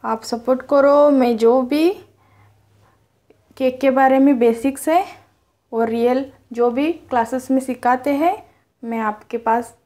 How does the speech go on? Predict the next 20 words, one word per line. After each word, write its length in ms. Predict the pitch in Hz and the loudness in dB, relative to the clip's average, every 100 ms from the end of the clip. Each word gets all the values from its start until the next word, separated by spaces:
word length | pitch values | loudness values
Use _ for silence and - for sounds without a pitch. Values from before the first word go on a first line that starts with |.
| _ _ _ _ 233 | _ _ _ _ -16
सबको 300 | 214 - 247 | -12 -8 -6
बोलने 360 | 226 220 233 247 | 0 0 0 -4
की 120 | 254 | -6
कोशिश 340 | 247 233 254 - | -6 -4 -6 -6
करूँगी। 600 | 277 269 285 285 302 415 - _ _ _ _ _ - | -4 -2 0 -2 -4 -8 -12 _ _ _ _ _ -12
देखिए, 440 | 240 233 262 294 381 - _ _ _ _ _ _ _ _ _ _ _ _ _ _ _ _ _ _ _ _ _ _ _ _ _ _ | -12 -8 -4 -2 -2 -6 _ _ _ _ _ _ _ _ _ _ _ _ _ _ _ _ _ _ _ _ _ _ _ _ _ _
देखिए 340 | 269 254 269 262 | -12 -8 -2 -2
फ्रेंड्स, 480 | 269 285 302 330 - _ _ _ _ _ | -2 -4 -4 -8 -14 _ _ _ _ _
गोवा 340 | 254 233 233 247 | -8 -2 0 -2
का 200 | 247 285 349 _ | -4 -6 -8 _
केक 300 | - 247 254 | -8 -8 -8
रेडी 240 | 247 233 247 | -6 -4 0
हो 160 | 254 | -2
गया 320 | 233 254 240 254 | 0 2 2 2
है, 400 | 262 311 415 - - - - - 233 | 2 0 -2 -8 -20 -20 -20 -12 -2
गोवा 280 | 226 233 247 | 4 6 6
इफेक्ट 640 | 254 254 254 262 - 330 427 - - _ _ _ _ _ - | 4 2 0 0 -4 -2 -2 -2 -20 _ _ _ _ _ -12
बीच 300 | 226 247 247 | -6 -6 -6
का। 240 | - 330 453 - _ _ _ _ _ _ _ _ _ _ _ - | -6 -4 -4 -10 _ _ _ _ _ _ _ _ _ _ _ -14
आपको 500 | 240 226 - 247 262 | -12 -12 -4 -2 -2